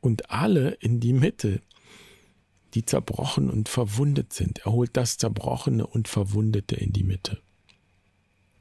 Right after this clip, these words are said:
Und das ist das Gegenbild zu dem,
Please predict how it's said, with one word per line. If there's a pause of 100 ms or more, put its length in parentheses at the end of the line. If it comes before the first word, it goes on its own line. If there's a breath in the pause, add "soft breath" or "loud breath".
(140)
Und
das
ist
das (160)
Gegenbild
zu
dem,